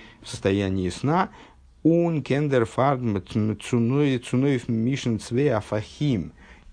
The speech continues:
И, э, в таком состоянии, находясь, как мы сказали выше, человек может смешать в своем сознании две совершенно противоположные вещи,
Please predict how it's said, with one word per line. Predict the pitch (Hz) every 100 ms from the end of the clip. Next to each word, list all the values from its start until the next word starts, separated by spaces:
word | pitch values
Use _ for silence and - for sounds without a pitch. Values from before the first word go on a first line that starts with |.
| -
И, | 135 120 92 71 - _ _ _ _
э, | 101 95 95 92 95 92 - - _ - _ _
в | - -
таком | 110 - 139 123
состоянии, | - 107 - 120 131 117 104 101
находясь, | 104 110 101 117 113 120 101 78 - - - -
как | 101 98
мы | 98
сказали | - 104 107 101 98
выше, | 101 113 101 - 80 - - _
человек | - 104 101 107 104
может | 117 127 110 104
смешать | - - 120 123 135 143
в | -
своем | 123 110 104
сознании | 113 110 117 117 110 98
две | 95 117
совершенно | - 101 - 117 104
противоположные | - 104 - 113 104 101 107 127 123 98 98
вещи, | 92 - -